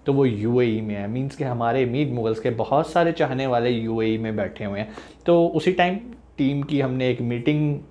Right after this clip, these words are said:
जो है अरेंज की और हमने इस चीज़ का फ़ैसला किया कि हम लोग जाएंगे यूएई और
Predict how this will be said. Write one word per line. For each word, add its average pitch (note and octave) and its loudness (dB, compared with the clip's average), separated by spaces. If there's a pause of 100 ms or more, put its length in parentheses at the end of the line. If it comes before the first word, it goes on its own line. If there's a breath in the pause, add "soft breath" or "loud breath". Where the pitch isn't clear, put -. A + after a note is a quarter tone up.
(220)
जो C3+ 2
है C3+ 4
अरेंज B2+ 0
की C#3 2
और B2+ 2
हमने B2+ -2
इस B2 -4
चीज़ A#2 -4
का B2 2
फ़ैसला C3 4
किया B2+ 0 (460 loud breath)
कि C3+ 0
हम C3 0
लोग D3 4
जाएंगे A#2+ 0
यूएई C3 2 (320 loud breath)
और D3+ 2